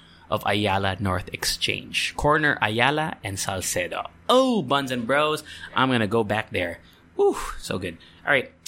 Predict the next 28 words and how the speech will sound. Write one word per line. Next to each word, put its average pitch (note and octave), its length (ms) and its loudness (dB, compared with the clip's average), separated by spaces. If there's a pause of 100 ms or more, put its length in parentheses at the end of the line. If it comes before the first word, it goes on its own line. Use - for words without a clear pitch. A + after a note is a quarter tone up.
Um, F3 680 2 (1080)
speaking A3 360 4
of D#3+ 160 2
eating, B2+ 500 2 (220)
that's D3 240 2
something C3+ 280 0
that A#2 120 4
I A2 180 4
have G#2+ 200 2
ch-, - 180 -2
been A2 140 0
challenging G#2+ 520 2
myself F#2+ 360 -2
to - 100 -8
do. G2 140 -4
Not C#3 260 2
only D3+ 260 2
eating B2 260 2
healthy. G#2+ 600 -2
Eating E3 240 0
healthy D#3 460 0 (640)
is G#2+ 200 -2
difficult, - 580 -4 (100)
but - 220 -2 (840)
believe D3 280 2
it F#3 60 2
or C#3+ 80 4
not, F2+ 240 -4